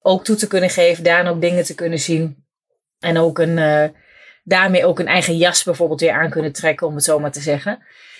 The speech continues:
Dat vind ik ook super fijn werken. En ik zal, ik denk ook als het helemaal nergens in zo'n jaar gebeurt, of het schuurt helemaal nergens, of er komt nergens ooit weerstand, of men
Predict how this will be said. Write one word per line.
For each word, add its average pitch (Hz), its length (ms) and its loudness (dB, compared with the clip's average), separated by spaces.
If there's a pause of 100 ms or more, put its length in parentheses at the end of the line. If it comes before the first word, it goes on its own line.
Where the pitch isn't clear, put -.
(160)
Dat 214 220 0
vind 208 140 0
ik 190 100 -10
ook 170 100 -4
super 185 240 -6
fijn 165 220 0
werken. 185 400 2
En 165 400 0
ik 160 180 -6
zal, 180 260 0
ik 156 100 -8
denk 196 280 0
ook 170 180 0
als 170 140 -2
het 170 100 -8
helemaal 175 320 0
nergens 208 400 0
in 202 100 0
zo'n 190 200 0
jaar 175 260 2
gebeurt, 170 420 0
of 147 100 -14
het 139 120 -10
schuurt 190 300 -2
helemaal 151 220 -2
nergens, 185 360 0
of 151 140 -8
er 160 60 -6
komt 151 180 -4
nergens 214 420 0
ooit 170 220 0
weerstand, 165 540 0
of 147 180 -4
men 165 280 -2